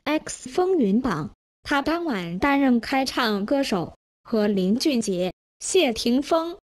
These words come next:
陈奕迅同场飙歌。而林俊杰参与过六届风云榜，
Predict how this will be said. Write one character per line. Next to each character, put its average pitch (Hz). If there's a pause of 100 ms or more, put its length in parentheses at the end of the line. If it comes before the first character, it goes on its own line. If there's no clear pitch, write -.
(180)
陈 285
奕 254
迅 311
同 247
场 170
飙 269
歌。 269 (760)
而 339
林 339
俊 349
杰 247
参 254
与 226
过 208
六 269
届 226
风 370
云 214
榜， 202